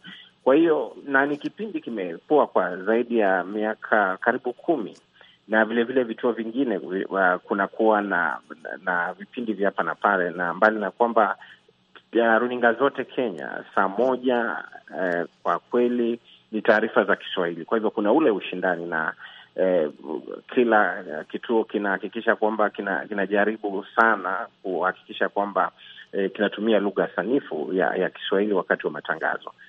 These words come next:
Kwa hiyo naweza kusema kwa namna fulani, eh, vituo vingi, eh, iwe redio na televisheni sana sana zimechangia katika,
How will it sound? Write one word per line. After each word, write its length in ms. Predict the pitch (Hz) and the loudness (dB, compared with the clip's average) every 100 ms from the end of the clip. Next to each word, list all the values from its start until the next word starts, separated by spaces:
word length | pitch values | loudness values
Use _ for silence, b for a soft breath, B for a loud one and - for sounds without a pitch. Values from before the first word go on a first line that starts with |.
| B | B
Kwa 120 | - | 2
hiyo 340 | 113 123 113 - - | 4 6 4 -2 -8
naweza 440 | 113 107 117 113 110 | -2 2 4 4 2
kusema 600 | - 104 117 110 104 101 | 0 -2 0 0 0 -4
kwa 360 | - 98 87 | -2 2 2
namna 380 | 78 123 135 120 | 4 2 4 0
fulani, 560 | - 117 117 113 107 107 b b b b - | 0 2 4 2 -4 -10 b b b b -2
eh, 240 | 98 98 | 2 2
vituo 840 | 95 101 - 120 110 107 101 - 92 | -2 -8 -2 2 4 2 0 -6 -4
vingi, 600 | 123 147 123 101 113 131 | 2 2 2 -2 -2 -2
eh, 640 | - 80 85 76 - - 113 | -4 -6 -6 -4 -6 -4 2
iwe 180 | 113 | 4
redio 520 | 110 104 113 113 113 107 | 4 2 2 4 4 4
na 220 | 104 90 - - | 0 0 -4 -4
televisheni 560 | 101 92 92 131 131 | -4 -4 -2 -2 -2
sana 260 | - 90 87 - | -2 -6 -4 -2
sana 440 | 101 80 82 76 - | -2 0 -4 -4 -8
zimechangia 720 | 92 90 - 98 92 104 104 | -12 -12 -6 -6 -4 0 0
katika, 540 | - 92 95 - 85 | 0 -4 -6 -2 -2